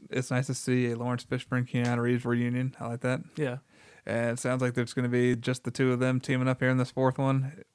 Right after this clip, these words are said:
Speaker 1: if the hints that they give at the end are any indication.
Speaker 2: Yeah, I did. That was a good ending too.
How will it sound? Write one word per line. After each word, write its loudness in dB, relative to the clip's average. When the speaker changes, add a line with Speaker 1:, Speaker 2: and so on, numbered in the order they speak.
Speaker 1:
if -10
the -6
hints -4
that -6
they -2
give -2
at -12
the -4
end -2
are -2
any -2
indication. -2
Speaker 2:
Yeah, -2
I 2
did. 0
That -6
was -2
a -2
good 0
ending -2
too. -4